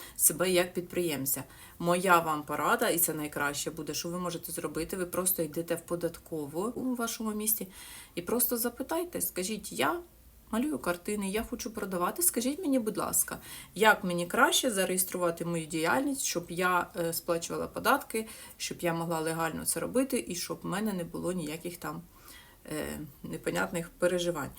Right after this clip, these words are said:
І це буде найкраще, що ви можете зробити. Ось така моя вам рекомендація. Е, не дуже я вам, мабуть, допомогла. Краще за все буде зробити так. Тому що, ну, в мене був такий досвід. Більшість продавала на ярмарках і на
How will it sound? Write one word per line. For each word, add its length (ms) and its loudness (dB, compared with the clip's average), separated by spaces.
І 60 2
це 160 12
буде 240 4
найкраще, 500 4
що 140 -4
ви 60 -4
можете 260 -6
зробити. 600 0
Ось 160 4
така 260 2
моя 260 0
вам 200 -2
рекомендація. 720 -4
Е, 460 -8
не 280 4
дуже 260 4
я 80 10
вам, 160 4
мабуть, 280 0
допомогла. 600 2
Краще 360 2
за 100 2
все 200 2
буде 200 -2
зробити 480 -2
так. 320 -10
Тому 220 -4
що, 180 -2
ну, 100 0
в 40 0
мене 240 0
був 180 -6
такий 280 -2
досвід. 220 -4
Більшість 300 2
продавала 440 2
на 100 -4
ярмарках 600 -4
і 40 -10
на 440 -4